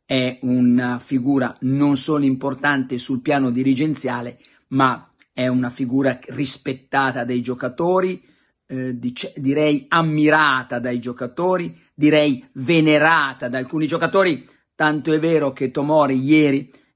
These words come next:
o, o i-, l'altro ieri in conferenza stampa ha detto:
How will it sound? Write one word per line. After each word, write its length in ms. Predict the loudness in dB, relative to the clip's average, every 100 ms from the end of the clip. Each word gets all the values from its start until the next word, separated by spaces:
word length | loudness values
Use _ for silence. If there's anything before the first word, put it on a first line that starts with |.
| _ _
o, 180 | -8 -6
o 180 | -2 -2
i-, 100 | 0
l'altro 320 | -2 -4 -4
ieri 240 | -4 -2 -2
in 100 | -2
conferenza 580 | -6 -4 -4 -4 -6
stampa 640 | -6 -2 -2 0 -2 -2 -8 _ _
ha 100 | -6
detto: 560 | -4 -2 -2 -2 -4